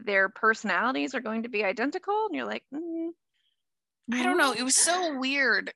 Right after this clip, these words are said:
Speaker 2: 'cause I felt like she was really trying to draw parallels between them, as if, you know, Poppy in the current one is sort of like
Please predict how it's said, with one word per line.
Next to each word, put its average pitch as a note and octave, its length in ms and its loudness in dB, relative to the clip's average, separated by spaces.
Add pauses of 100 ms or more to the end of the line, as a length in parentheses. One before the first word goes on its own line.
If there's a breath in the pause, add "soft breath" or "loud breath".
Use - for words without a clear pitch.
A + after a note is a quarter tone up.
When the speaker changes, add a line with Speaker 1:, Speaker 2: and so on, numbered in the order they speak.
(100)
Speaker 2:
'cause C4 140 -2
I C#4 100 4
felt D4 320 -2
like E4 140 -6
she - 160 -4
was C4 200 -2
really A3+ 320 -4
trying F#3 800 0
to - 80 -8
draw F3+ 200 2 (140)
parallels F#3 560 0
between G#3+ 440 -4
them, C#4+ 320 0 (460 loud breath)
as A3 240 0
if, A#3 260 0
you A3+ 120 0
know, G3 280 0 (140)
Poppy G#3+ 460 -2
in G3+ 120 -6
the F3+ 60 -8
current G3 420 2
one F#3+ 260 2
is F3+ 160 2
sort F#3 200 0
of F#3 180 -6
like F3+ 240 -2